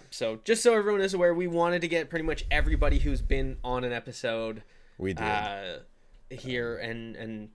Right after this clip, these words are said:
Speaker 1: some way or some format, whatever the case may be. It just
Speaker 2: And we will, we
Speaker 1: shit
Speaker 2: will get
Speaker 1: happens.
Speaker 2: everyone in on a future episode. Um,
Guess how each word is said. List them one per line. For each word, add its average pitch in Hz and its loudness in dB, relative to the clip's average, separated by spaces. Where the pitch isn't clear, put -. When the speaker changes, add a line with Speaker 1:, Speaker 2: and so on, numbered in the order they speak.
Speaker 1:
some 165 -2
way 143 0
or 135 0
some 143 -2
format, 127 -4
whatever 123 -2
the 117 -8
case 113 -6
may 107 -4
be. 107 -8
It 110 -12
just 113 -6
Speaker 2:
And 107 4
we 110 4
will, 113 8
we 131 6
Speaker 1:
shit 139 4
Speaker 2:
will 170 12
get 123 8
Speaker 1:
happens. - 10
Speaker 2:
everyone 104 4
in 98 0
on 92 2
a 87 -2
future 92 -4
episode. 87 0
Um, 85 -4